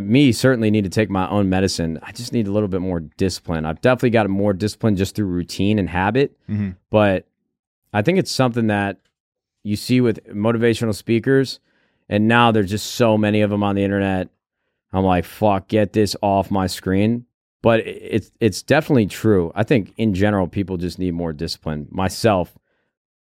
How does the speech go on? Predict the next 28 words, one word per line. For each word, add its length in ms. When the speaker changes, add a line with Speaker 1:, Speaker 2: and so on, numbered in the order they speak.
Speaker 1:
exponentially 680
included. 520
Speaker 2:
Same. 400
That's 120
the 60
thing 200
too 120
about, 160
like, 160
structure 480
and 120
routine. 720
I 80
don't 80
know 80
if 100
it's 100
just 240
me, 120
like, 260
but 460
I 80
was 120
watching 300
this 180
one 240
dude 300
who, 500